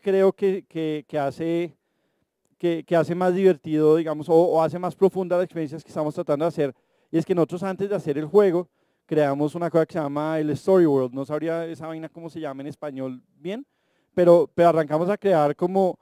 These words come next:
eh, digamos que, que entre el proceso arrancamos con un documentico de una página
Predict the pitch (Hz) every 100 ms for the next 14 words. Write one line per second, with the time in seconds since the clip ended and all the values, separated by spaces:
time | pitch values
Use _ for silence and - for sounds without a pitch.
0 | _ _ _ _ 127 165 156 180 190 240
1 | 208 - 180 185 160 196 214 190 151 165
2 | 165 202 175 175 214 185 - 160 180 185
3 | 185 226 214 233 240